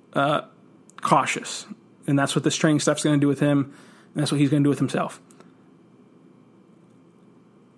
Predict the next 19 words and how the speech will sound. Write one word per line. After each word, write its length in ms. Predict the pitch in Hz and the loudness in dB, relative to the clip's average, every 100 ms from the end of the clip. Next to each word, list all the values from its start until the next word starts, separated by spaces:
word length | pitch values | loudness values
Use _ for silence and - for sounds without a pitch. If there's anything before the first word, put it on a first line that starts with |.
| _ - - - | _ -20 -20 -20
So, 480 | - - 190 185 - - - | -2 2 4 4 -2 -4 0
again, 380 | 156 139 104 - - - _ _ _ _ - | 2 2 -2 -10 -18 -20 _ _ _ _ 2
all 200 | 180 208 | 4 4
of 80 | |
these 140 | 202 156 | 4 4
injuries, 380 | 147 139 139 - | 4 2 0 0
none 340 | 143 156 190 | 2 4 4
of 80 | 180 | 4
them 160 | 180 | 2
concern 380 | 160 156 143 143 | 2 0 2 2
me 100 | 135 | 2
yet. 280 | 135 - - - - - - - - | 0 -4 -8 -16 -20 -20 -20 -20 -2
None 220 | 156 156 | 2 4
of 80 | 123 | 2
them. 160 | - - - - - - - - - - - | -4 -8 -20 -20 -20 -20 -20 -20 -20 -20 -10
Besides 420 | - - 160 151 - | -6 0 2 2 2
Keith 220 | 175 160 | 0 2
Reese's 540 | 151 139 147 143 135 - | 0 2 0 0 -2 -4
Achilles, 500 | 147 - 151 147 131 | -6 0 2 2 0